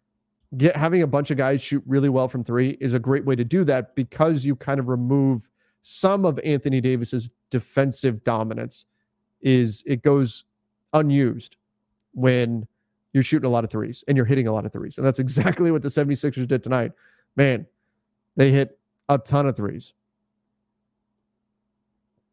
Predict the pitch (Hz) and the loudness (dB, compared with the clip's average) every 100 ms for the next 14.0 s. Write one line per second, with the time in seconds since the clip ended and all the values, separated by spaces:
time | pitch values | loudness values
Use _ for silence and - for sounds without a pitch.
0 | _ _ _ _ _ _ _ _ - 139 | _ _ _ _ _ _ _ _ -4 2
1 | 214 220 127 - - - 160 131 - - | 4 2 -4 -10 -4 2 2 0 -6 -2
2 | 208 202 220 226 165 202 196 156 202 165 | 0 2 2 2 2 2 2 2 2 -2
3 | - 127 135 180 202 180 - 180 170 - | -2 -2 0 -2 -2 -4 -2 0 0 0
4 | 156 214 120 - _ - 143 160 160 131 | 0 0 -2 -8 _ -4 0 2 0 0
5 | 139 131 131 123 117 - _ _ _ 139 | 0 0 -2 -4 -8 -12 _ _ _ 0
6 | 180 151 - - 143 139 151 139 120 104 | 2 0 -6 -6 0 0 2 0 -2 -4
7 | - 139 123 156 147 143 - 143 175 139 | -6 -4 -2 0 0 0 -2 0 2 2
8 | 143 135 131 165 180 123 - _ _ - | 0 0 2 2 0 -2 -8 _ _ 0
9 | 170 175 175 180 180 160 170 175 170 147 | 2 2 0 0 -2 -2 -2 -2 -2 0
10 | 185 180 131 123 175 269 269 139 - _ | 0 0 -2 0 0 2 0 -2 -8 _
11 | _ _ _ _ _ _ _ _ _ _ | _ _ _ _ _ _ _ _ _ _
12 | _ 156 190 247 320 269 196 170 139 123 | _ 0 2 2 0 0 0 2 0 0
13 | 139 127 120 127 123 120 120 113 104 | -2 -2 -2 -2 -2 -4 -4 -6 -8